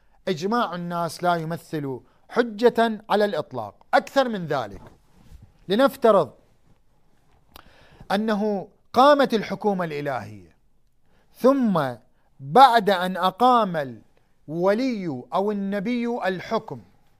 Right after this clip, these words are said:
واتبعه الناس، بعد سنة، سنتين، ثلاثة، عشرة،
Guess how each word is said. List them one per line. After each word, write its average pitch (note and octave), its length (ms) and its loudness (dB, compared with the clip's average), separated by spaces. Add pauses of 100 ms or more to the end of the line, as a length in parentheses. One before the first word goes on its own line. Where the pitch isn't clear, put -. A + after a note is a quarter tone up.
(340)
واتبعه G3 600 4
الناس، C#3 420 -10
بعد A#3+ 280 4
سنة، G#3+ 300 -4
سنتين، E3+ 480 -8
ثلاثة، D3 360 -4
عشرة، D3 420 -10